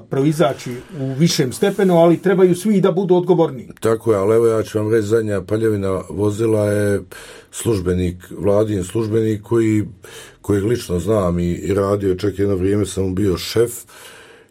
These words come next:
Speaker 2: i njemu je vozilo zapaljeno bez problema, čak imaju i kamere koje su pokazale kako prilaze.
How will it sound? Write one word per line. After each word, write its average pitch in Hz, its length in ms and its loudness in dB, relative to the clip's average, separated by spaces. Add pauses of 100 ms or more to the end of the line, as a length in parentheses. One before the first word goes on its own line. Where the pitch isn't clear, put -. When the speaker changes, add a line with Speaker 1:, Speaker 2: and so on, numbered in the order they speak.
(120)
Speaker 2:
i 117 120 0
njemu 110 240 0
je 101 120 2
vozilo 104 420 0
zapaljeno 92 600 0
bez 90 220 -2
problema, 92 560 -2
čak 90 220 -6
imaju 95 200 0
i 85 80 -4
kamere 92 400 -2
koje - 200 -6
su - 100 -12
pokazale 82 720 -6
kako 73 320 -10
prilaze. 90 540 0